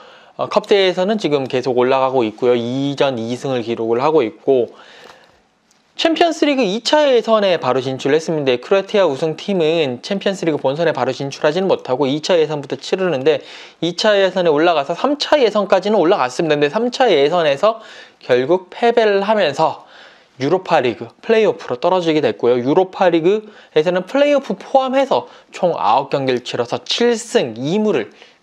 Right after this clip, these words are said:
기록을 한 그런 팀입니다. 유로파리그 한번 전적을 보시게 되면,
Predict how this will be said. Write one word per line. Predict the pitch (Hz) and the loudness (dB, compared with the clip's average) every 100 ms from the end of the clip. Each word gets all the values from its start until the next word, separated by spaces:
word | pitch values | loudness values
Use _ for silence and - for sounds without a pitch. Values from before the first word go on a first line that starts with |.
| - | -8
기록을 | - 120 113 143 | -2 0 0 -2
한 | 185 | -4
그런 | - 131 123 | -4 -2 -2
팀입니다. | - 208 175 120 - 110 - _ _ _ _ | -4 -4 -2 -4 -6 -8 -8 _ _ _ _
유로파리그 | 196 320 339 339 285 | -2 0 0 2 0
한번 | 233 196 | 0 -2
전적을 | 190 214 185 | 0 0 2
보시게 | 175 226 202 | 0 0 -2
되면, | 143 180 208 151 113 | -2 0 2 2 -2